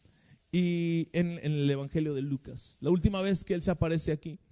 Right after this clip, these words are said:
Y dice que está en el día de reposo. Y había allí una mujer que desde hacía dieciocho años tenía espíritu de enfermedad y andaba encorvada y en ninguna manera se podría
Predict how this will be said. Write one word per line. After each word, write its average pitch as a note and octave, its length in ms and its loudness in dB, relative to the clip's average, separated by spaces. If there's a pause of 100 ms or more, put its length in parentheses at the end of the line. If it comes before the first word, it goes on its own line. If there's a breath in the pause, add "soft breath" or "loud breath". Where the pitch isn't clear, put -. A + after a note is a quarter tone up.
(500 soft breath)
Y F#3+ 80 8
dice A3+ 320 6
que G3 480 4
está G#3+ 240 2
en A3 60 0
el G#3 100 0
día G#3+ 160 4
de G3+ 80 4
reposo. F#3 600 0 (840)
Y F3+ 140 8
había G#3+ 280 4
allí A#3+ 260 2
una A#3+ 200 2
mujer A3 480 0
que A3 140 0
desde F#3 320 2
hacía F#3+ 640 0
dieciocho G#3 640 0
años E3 500 -6 (300 soft breath)
tenía F#3 440 4
espíritu F#3 600 2
de E3 80 4
enfermedad D3+ 600 0
y D3+ 100 2
andaba D#3 360 0
encorvada C#3+ 680 0
y C#3+ 120 0
en C#3+ 80 -2
ninguna D#3+ 400 0
manera E3+ 400 2
se D3+ 160 -2
podría C#3 560 0